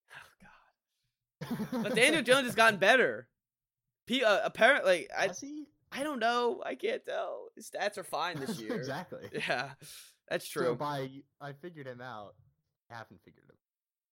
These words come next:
Speaker 1: No, 'cause we
Speaker 2: He's
Speaker 1: know,
Speaker 2: not
Speaker 1: 'cause we
Speaker 2: very
Speaker 1: still haven't
Speaker 2: good,
Speaker 1: figured out Daniel
Speaker 2: but,
Speaker 1: Jones.
Speaker 2: like,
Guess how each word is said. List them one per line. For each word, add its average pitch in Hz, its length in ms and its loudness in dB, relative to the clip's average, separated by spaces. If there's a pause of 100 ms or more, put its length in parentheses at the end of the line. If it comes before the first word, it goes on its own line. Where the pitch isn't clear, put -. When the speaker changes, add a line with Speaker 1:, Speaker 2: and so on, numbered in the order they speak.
(280)
Speaker 1:
No, 175 220 0
'cause - 100 -10
we 165 80 -8
Speaker 2:
He's - 80 -10
Speaker 1:
know, 170 160 2
Speaker 2:
not 160 80 0
Speaker 1:
'cause 139 140 -6
we 151 80 -8
Speaker 2:
very 135 80 -6
Speaker 1:
still 170 140 0
haven't 160 160 0
Speaker 2:
good, - 80 -14
Speaker 1:
figured 131 200 -4
out 120 140 -4
Daniel 120 280 -8
Speaker 2:
but, 113 60 -14
Speaker 1:
Jones. 98 340 -12 (880)
Speaker 2:
like, 95 200 -14